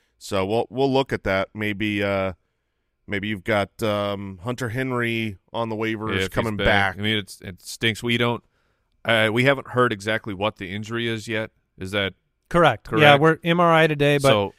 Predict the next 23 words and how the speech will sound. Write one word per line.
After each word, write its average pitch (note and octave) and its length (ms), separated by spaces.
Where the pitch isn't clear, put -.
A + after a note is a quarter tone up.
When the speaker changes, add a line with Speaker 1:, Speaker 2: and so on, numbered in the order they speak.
Speaker 3:
the D3 80
Speaker 2:
to C#3+ 60
Speaker 3:
report F3+ 360
from D#3+ 140
Jeremy C#3+ 280
Fowler C3+ 360
was B2 140
that B2+ 120
it B2 80
doesn't A#2+ 260
look A2 120
good. G2+ 220
Speaker 2:
Yeah, G#2 280
and G2+ 220
this, G#2 260
I - 60
mean, G#2+ 140
at G#2 100
this B2+ 240
point, G#2+ 580
you're G2 180
late G#2+ 340
December. F#2+ 720